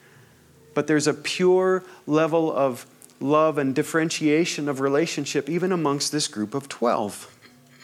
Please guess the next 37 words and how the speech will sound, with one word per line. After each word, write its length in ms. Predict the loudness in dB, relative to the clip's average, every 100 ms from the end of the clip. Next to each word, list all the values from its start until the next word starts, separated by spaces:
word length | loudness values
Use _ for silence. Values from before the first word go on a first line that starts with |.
| -20 -20 _ -20 _ _ _ _ _ -2
And 100 | 0
we 80 |
see 320 | 0 0 0 0
here 220 | 0 0
Jesus' 480 | 0 0 0 0 0
agenda. 480 | -2 0 0 0
Did 180 | -2 -2
you 80 | -4
pick 260 | -2 -2 2
that 200 | 2 4
up 240 | 2 0 -10 -20 -20 -20 -20 _ -4
as 140 | 0
we 140 | 2
read 280 | 4 2 2
through 220 | 0 0
it? 180 | 0 -2 -12 _ _ _ _ -20 -20 _ -4
His 180 | -2
agenda 480 | 0 0 0 2 2
in 140 | 0 -2
contrast 640 | 0 0 0 0 -2 -4
to 100 | -8
the 120 | -8
crowd 640 | -8 -2 2 2 2 -2 -8
and 140 | -6
in 120 | -4 -4
contrast 640 | -4 -4 -2 -2 -2 -4
to 60 |
the 140 | -2 0
unclean 520 | -2 -2 -4 -2 -2
spirits. 640 | -4 -2 0 0 -2 -8 -10 -18 -20 -20 -8
Jesus' 380 | -2 0 2 2
agenda 500 | 2 2 2 2 0
for 200 | 0 -2
his 140 | -2
disciples 640 | -2 -4 0 0 -2 -6 -6
is 140 | -8
twofold. 640 | -6 -8 -2 -2 -2 -4